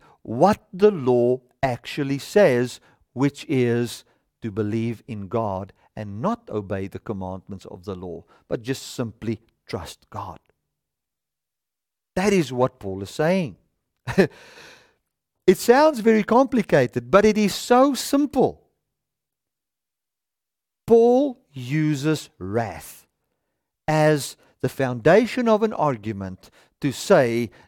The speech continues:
that all people are included in the promise, for God has promised eternal life to all those who cannot live by themselves.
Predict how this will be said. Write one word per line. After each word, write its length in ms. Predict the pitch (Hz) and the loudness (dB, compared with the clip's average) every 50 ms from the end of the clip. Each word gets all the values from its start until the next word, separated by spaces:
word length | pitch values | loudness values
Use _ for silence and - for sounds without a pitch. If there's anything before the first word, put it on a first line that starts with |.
| _ | _
that 220 | - 113 127 120 - _ _ _ _ | -2 0 0 0 -2 _ _ _ _
all 260 | - 180 190 208 220 214 | 4 6 8 8 6 4
people 800 | 214 - 156 135 120 107 - 120 117 117 117 107 - - _ _ - | 2 0 0 0 0 -2 -2 0 0 0 0 -2 -6 -12 _ _ -2
are 260 | 110 110 107 113 - - | -2 0 0 -2 -2 -2
included 920 | 175 185 202 214 208 214 - 214 196 160 135 117 104 107 101 101 98 101 - _ _ _ _ - | 0 2 2 2 0 -2 0 2 2 2 2 2 0 0 -2 -2 -4 -8 -16 _ _ _ _ 0
in 160 | 156 147 131 | 0 0 0
the 100 | 120 117 | -2 -2
promise, 640 | - _ - 160 143 127 110 110 107 - - - - _ _ _ _ | -4 _ -2 -2 0 0 -2 -6 -8 -10 -12 -14 -18 _ _ _ _
for 280 | _ _ - 135 123 | _ _ 0 0 0
God 400 | 113 113 160 156 160 170 175 180 | 2 4 4 6 6 6 6 6
has 220 | 160 139 127 - - | 6 4 2 0 -6
promised 500 | - - 170 160 156 151 147 143 - - _ _ - | -2 0 2 2 2 2 0 -2 -4 -6 _ _ 2
eternal 560 | 202 214 - - 208 202 190 190 190 180 151 | 2 2 2 2 0 2 2 2 2 4 4
life 340 | 139 127 123 127 127 - - - - _ _ _ _ | 4 4 4 2 -2 -6 -12 -20 -20 _ _ _ _
to 200 | 156 151 151 - | 0 0 0 2
all 320 | - 170 170 175 185 190 185 | 4 4 6 8 6 6 6
those 320 | 151 151 147 151 151 143 | 6 6 6 6 4 2
who 80 | 139 147 | 0 -4
cannot 480 | - - 165 156 156 151 151 151 131 | 0 2 2 4 4 4 2 0 0
live 360 | 123 127 135 139 139 123 113 110 | 0 2 4 4 4 2 2 2
by 220 | 127 131 131 127 | 4 4 4 4
themselves. 680 | 113 127 127 120 110 - 143 127 110 95 90 - - | 2 -2 -4 -6 -6 -4 -2 -2 -2 -4 -6 -10 -16